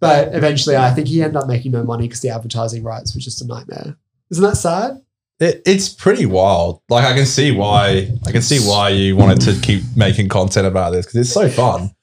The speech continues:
Speaker 1: <laughs> I know
Speaker 2: Do you
Speaker 1: so
Speaker 2: go,
Speaker 1: much.
Speaker 2: do you go crazy a little bit, go, knowing all this information, or?
Speaker 1: Well, I, I'm brain dumping right now because I just, it's just in my head now.
Speaker 2: Did you have to, like, dig real deep and, like,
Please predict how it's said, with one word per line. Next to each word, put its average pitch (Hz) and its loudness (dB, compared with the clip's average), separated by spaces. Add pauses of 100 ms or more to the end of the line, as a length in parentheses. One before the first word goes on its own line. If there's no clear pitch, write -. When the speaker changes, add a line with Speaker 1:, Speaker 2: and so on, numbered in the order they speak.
(360)
Speaker 1:
<laughs> - -8
I 214 0
know 190 4
Speaker 2:
Do 180 4
you 190 2
Speaker 1:
so 233 4
Speaker 2:
go, - 2
Speaker 1:
much. 131 -4
Speaker 2:
do - 2
you - 2
go 233 4
crazy 135 2
a 143 4
little 143 4
bit, 135 2
go, 107 2
knowing 107 2
all 104 2
this 104 0
information, 101 0
or? 92 -2 (640)
Speaker 1:
Well, 196 6
I, 185 -2
I'm 180 0
brain 151 0
dumping 127 -2
right 120 -8
now 117 -4
because 127 -2
I 151 -2
just, - -8 (580)
it's - 2
just 165 -4
in 175 -2
my 143 -2
head 131 0
now. 120 -6 (100)
Speaker 2:
Did 120 2
you 160 2
have 170 0
to, 170 0
like, 139 0
dig 104 0
real 101 0
deep 98 -2
and, 98 0
like, 92 -4